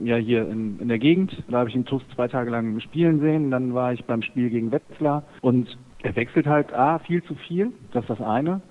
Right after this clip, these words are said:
Und in meinen Augen ist er auch viel, viel zu emotional für einen Bundesliga-Trainer, als, ähm, dass er da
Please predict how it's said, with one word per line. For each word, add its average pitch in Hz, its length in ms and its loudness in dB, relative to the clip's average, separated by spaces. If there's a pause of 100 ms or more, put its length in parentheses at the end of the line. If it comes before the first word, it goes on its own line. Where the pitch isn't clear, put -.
Und 127 280 4 (160)
in 117 160 0
meinen 120 240 2
Augen 135 220 4
ist 135 140 0
er 123 100 4
auch 110 140 4
viel, 151 100 0
viel 139 220 0 (100)
zu 127 100 2
emotional 113 680 2
für - 100 -12
einen 107 100 0
Bundesliga-Trainer, 113 800 -2
als, 117 180 -4 (140)
ähm, 110 580 -4
dass 120 160 -4
er 123 80 0
da 107 300 0